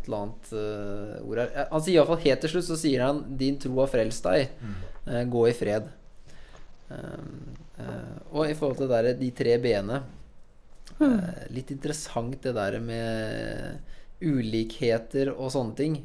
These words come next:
Speaker 1: Jeg lærte i den timen, eh, fra, eh, sammen med U K T, at, eh, vi må tørre på en måte å utfordre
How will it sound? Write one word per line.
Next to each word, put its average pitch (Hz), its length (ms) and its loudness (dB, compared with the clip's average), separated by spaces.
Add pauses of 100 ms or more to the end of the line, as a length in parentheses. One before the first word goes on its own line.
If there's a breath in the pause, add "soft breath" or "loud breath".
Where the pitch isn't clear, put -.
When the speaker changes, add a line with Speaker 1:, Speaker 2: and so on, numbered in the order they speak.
(240)
Speaker 1:
Jeg 156 480 2
lærte 139 420 0
i - 20 0
den 127 200 0
timen, 120 560 -2 (260)
eh, 123 540 -6
fra, 117 300 -4 (220)
eh, 120 420 -4
sammen 120 320 0
med 127 160 2
U 123 40 0
K 139 120 -2
T, 127 240 0
at, 120 440 -4
eh, 131 160 4 (640 loud breath)
vi 139 140 0
må 143 180 4 (240)
tørre 120 400 4
på 117 140 0
en 147 60 -2
måte 123 300 0
å 135 180 4
utfordre 127 840 2